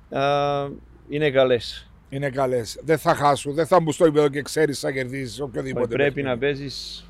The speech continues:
Speaker 1: full ενενήντα λεπτά να κερ-, να είσαι σίγουρος να κερδίσεις.
Speaker 2: Αν σου λέγα, διάλεξε μια ομάδα η οποία θα, θα ένιωθες ότι αυτή είναι η ευχάριστη έκπληξη του προαθλήματος. Εκτο-,
Speaker 1: Ολυμπιακός.
Speaker 2: εκτός την αελ, ποια θα έλεγες;
Speaker 1: Ολυμπιακός.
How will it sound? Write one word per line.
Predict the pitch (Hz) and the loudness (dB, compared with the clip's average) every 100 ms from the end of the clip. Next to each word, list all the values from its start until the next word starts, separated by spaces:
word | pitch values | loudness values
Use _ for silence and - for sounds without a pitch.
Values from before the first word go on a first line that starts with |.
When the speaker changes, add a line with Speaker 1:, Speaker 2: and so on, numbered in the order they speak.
| - - - - - | -20 -20 -20 -16 -4
Speaker 1:
full | 156 147 | 0 0
ενενήντα | 131 135 143 139 | 0 -2 -2 2
λεπτά | 139 120 - 143 | 2 2 0 0
να | 139 131 | 0 -4
κερ-, | 117 110 104 | -4 -6 -6
να | 120 | -6
είσαι | 110 120 | -6 -8
σίγουρος | 127 120 113 98 | -8 -6 -6 -8
να | 107 | -10
κερδίσεις. | 104 98 98 - - | -10 -12 -16 -12 -4
Speaker 2:
Αν | 123 | -4
σου | - 156 | -2 2
λέγα, | 156 147 139 | 4 6 4
διάλεξε | 117 117 151 156 160 - 131 | 2 4 6 6 2 0 -4
μια | 127 139 147 | -2 0 0
ομάδα | 139 143 143 147 139 | 2 0 0 2 2
η | |
οποία | 123 117 139 143 143 139 139 131 120 | 0 -2 -4 0 0 0 0 -2 -4
θα, | - 123 117 - - | -8 -14 -14 -14 -16
θα | - 135 127 123 113 | -6 -2 0 0 -4
ένιωθες | - 139 143 156 147 139 120 | -4 -2 -2 -2 -4 -6 -4
ότι | 151 139 151 147 135 - _ - - | -2 -2 -4 -6 -6 -12 _ -18 -6
αυτή | 127 - - 170 | -6 -4 4 6
είναι | 156 151 | 6 2
η | 139 | -2
ευχάριστη | 123 - 143 147 - 139 | -4 -2 -2 -2 -4 -4
έκπληξη | 135 151 131 - | -4 -6 -10 -8
του | 147 | -6
προαθλήματος. | 147 131 - 147 147 139 131 107 - - - - - | -4 -4 -4 -8 -6 -4 -4 -8 -14 -20 -20 -20 -10
Εκτο-, | 104 | -4
Speaker 1:
Ολυμπιακός. | 127 127 135 127 135 113 | 0 2 4 4 0 0
Speaker 2:
εκτός | 117 - 160 | -4 0 -2
την | - 160 | 0 0
αελ, | 135 135 147 - | 2 2 0 -2
ποια | 147 | -4
θα | 127 | 0
έλεγες; | 127 123 127 | -2 0 0
Speaker 1:
Ολυμπιακός. | 123 127 110 - | 0 -4 -8 -18